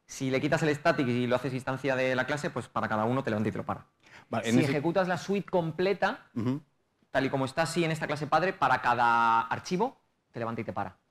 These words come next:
Speaker 2: Vale, y en ese caso no tienes problemas de condiciones de carrera o de que puedas estar
Speaker 1: No, porque levanta containers distintos.
Speaker 2: Vale,
Speaker 1: Si
Speaker 2: y
Speaker 1: tienes pa-, si, si ejecutas test en paralelo, te va a levantar varias instancias de Postgres y de Kafka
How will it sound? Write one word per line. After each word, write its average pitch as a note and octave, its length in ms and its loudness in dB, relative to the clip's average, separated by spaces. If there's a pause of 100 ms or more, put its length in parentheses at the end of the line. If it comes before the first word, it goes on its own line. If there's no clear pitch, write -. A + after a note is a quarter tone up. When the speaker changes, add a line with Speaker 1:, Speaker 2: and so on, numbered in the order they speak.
(580)
Speaker 2:
Vale, F#2 300 0 (100)
y A#2+ 180 4
en B2+ 100 6
ese C#3 180 2
caso C#3 220 4
no C#3 100 8
tienes C3 220 4
problemas C#3 320 4
de C#3+ 40 4
condiciones C3 380 4
de B2+ 100 2
carrera C3+ 640 4
o B2 120 8
de A#2 160 4
que A2+ 360 4
puedas B2+ 300 4
estar B2+ 320 0
Speaker 1:
No, B2 380 4
porque F#3 180 6
levanta E3 340 4
containers D3+ 400 0
distintos. A#2 580 -6 (720)
Speaker 2:
Vale, G#2+ 320 -2
Speaker 1:
Si D#3 100 -2
Speaker 2:
y - 20 0
Speaker 1:
tienes F3 220 2
pa-, - 220 6
si, C#3+ 240 2
si - 100 -6
ejecutas D3 320 -2
test E3+ 140 -4
en E3 80 -4
paralelo, F3 360 4
te D3+ 60 0
va C3+ 60 4
a - 20 4
levantar C#3 320 0
varias C#3 220 0
instancias C#3 420 -2
de B2+ 400 0
Postgres C#3+ 300 2
y D3+ 40 0
de C#3+ 100 2
Kafka F#3 280 2